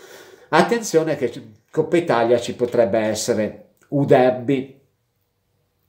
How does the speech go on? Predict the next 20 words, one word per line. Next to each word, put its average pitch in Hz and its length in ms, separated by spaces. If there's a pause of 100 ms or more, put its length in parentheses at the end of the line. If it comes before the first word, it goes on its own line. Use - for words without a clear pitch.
(400)
un 131 140
derby 117 480
perché 120 300
siamo 120 320
dalla 110 240
stessa 113 400
parte, 104 480
quindi 113 240
ci - 160
potrebbe 107 400
essere 104 320
un 117 80
derby 104 340
di 104 100
semifinale 101 800
Inter 101 280 (100)
Milan 104 360 (600)
l'anno 107 260
prossimo, 104 540
vedremo. 107 680